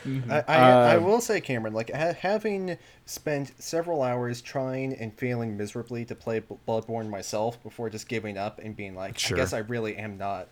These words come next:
Speaker 2: a Souls guy after all. That's not where my capital G gaming expertise lies."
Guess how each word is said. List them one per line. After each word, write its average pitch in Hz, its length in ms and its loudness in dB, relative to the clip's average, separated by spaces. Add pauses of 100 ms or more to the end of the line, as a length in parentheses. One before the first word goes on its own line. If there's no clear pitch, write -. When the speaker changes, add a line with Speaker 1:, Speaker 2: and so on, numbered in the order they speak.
(100)
Speaker 2:
a 104 60 -8
Souls 101 380 -10
guy 92 480 -10
after 92 420 -10
all. 90 180 -12
That's - 240 -8
not 107 200 -6
where 104 100 -12
my 92 220 -8
capital 104 460 -8
G 104 200 -10
gaming 95 380 -10
expertise 92 600 -14
lies." 95 460 -6